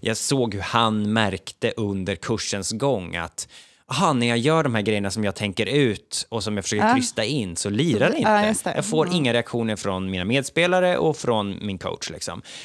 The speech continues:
Speaker 1: Men när det dyker upp saker och vi hittar det tillsammans, då,
Speaker 2: Blir det
Speaker 1: då får jag
Speaker 2: kul?
Speaker 1: den här
Speaker 2: Ja.
Speaker 1: energin och shit
Speaker 2: Mm.
Speaker 1: vad vi bygger."
Speaker 2: Och då försöker man ju inte, utan då blir det. Då
Speaker 1: Ja.
Speaker 2: är man. Ja.
Speaker 1: Och han, han upp-, alltså, han upplevde den förändringen under kursens gång, liksom.
Speaker 2: Ja.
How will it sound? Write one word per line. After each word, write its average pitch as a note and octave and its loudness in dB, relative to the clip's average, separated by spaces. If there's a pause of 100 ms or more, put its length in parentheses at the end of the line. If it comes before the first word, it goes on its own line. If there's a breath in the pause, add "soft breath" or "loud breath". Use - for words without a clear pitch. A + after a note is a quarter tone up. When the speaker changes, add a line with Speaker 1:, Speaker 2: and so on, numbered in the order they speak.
Speaker 1:
Men G#2 0
när G#2 -4
det F#2 -2
dyker F#2+ -2
upp B2+ 0
saker E2+ -4
och G2 -6
vi F#2+ -6
hittar G2 -6
det F2 -4
tillsammans, F#2 -2 (100)
då, F#2 -2 (120)
Speaker 2:
Blir F#3 2
det D3+ 2
Speaker 1:
då D3+ 0
får G#3+ 2
jag F#3 4
Speaker 2:
kul? - 0
Speaker 1:
den - -6
här F#3+ 4
Speaker 2:
Ja. F3+ 4
Speaker 1:
energin E3+ 2
och G2+ 2
shit F#3 4
Speaker 2:
Mm. E3+ 0
Speaker 1:
vad A#2 0
vi A2 0
bygger." G#2+ -2 (140 loud breath)
Speaker 2:
Och A3 6
då D4+ 4
försöker - 2
man E3 4
ju C#3 2
inte, B2+ -6
utan C#3+ 0
då F#3 2
blir F3+ 0
det. - -8
Då F3+ 0
Speaker 1:
Ja. E3+ 4 (140)
Speaker 2:
är - 2
man. - -4
Ja. F3+ 2
Speaker 1:
Och D3+ 4
han, F#3 2
han F3 2
upp-, - -2 (340)
alltså, D3 -2
han E3 0
upplevde D#3 0
den F#2 -2
förändringen F#2 -4
under F#2+ -2
kursens G#2 -6
gång, A#2+ -4
liksom. - 2
Speaker 2:
Ja. D#3 4